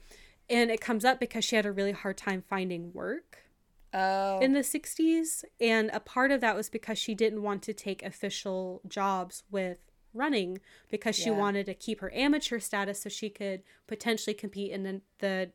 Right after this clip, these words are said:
Speaker 1: nineteen sixty-four Tokyo Olympics, which she ended up not doing
Speaker 2: Okay.
Speaker 1: 'cause she retired in nineteen sixty-two. But that was kind of, she was having a hard time financially for a while because she was like,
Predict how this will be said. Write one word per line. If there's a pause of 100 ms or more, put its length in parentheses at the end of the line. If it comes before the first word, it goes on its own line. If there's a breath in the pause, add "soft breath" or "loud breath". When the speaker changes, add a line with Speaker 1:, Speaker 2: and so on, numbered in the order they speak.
Speaker 1:
nineteen
sixty-four
Tokyo
Olympics, (260 loud breath)
which
she
ended
up
not
doing
Speaker 2:
Okay.
Speaker 1:
'cause
she
retired
in
nineteen
sixty-two. (100)
But (440 soft breath)
that
was
kind
of, (420)
she
was
having
a
hard
time
financially
for
a
while
because
she
was
like,